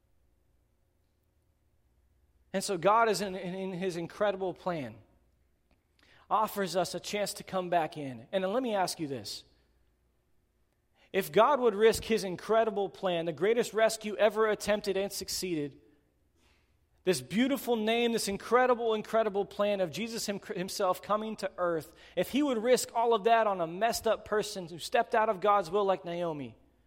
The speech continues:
what makes you think He can't take your life and make something of it? What makes you think He can't take all the souvenirs and all the stuff you regret from being off that highway for so long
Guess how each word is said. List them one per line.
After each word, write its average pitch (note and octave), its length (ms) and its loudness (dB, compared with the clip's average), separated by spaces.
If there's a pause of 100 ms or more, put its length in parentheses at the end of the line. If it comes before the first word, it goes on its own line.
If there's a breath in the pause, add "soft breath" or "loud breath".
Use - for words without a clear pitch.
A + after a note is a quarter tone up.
(640 soft breath)
what C#4 200 4
makes B3+ 280 -4
you A#3+ 80 -4
think G#3+ 240 -6
He B3+ 140 -6
can't G#3+ 260 -6
take G#3 240 -4
your A3 140 2
life F#3 320 0
and E3 100 -8
make F3+ 160 -2
something D#3+ 340 -8
of B2+ 140 -6
it? A2+ 120 -16 (1900 soft breath)
What C#4 200 8
makes C#4+ 300 4
you C4+ 80 2
think A#3+ 240 0
He B3+ 160 0
can't C4+ 240 2
take A#3+ 240 0
all B3 100 4
the B3 80 0
souvenirs A#3 640 0
and G3+ 80 0
all A3 100 2
the A3+ 80 0
stuff A3+ 300 0
you A3+ 80 -6
regret G#3 420 2
from F#3+ 140 -6
being G3+ 240 0
off A3+ 240 2
that A3 160 0
highway G3+ 400 2
for F3+ 140 -8
so A#3 300 2
long F#3 440 0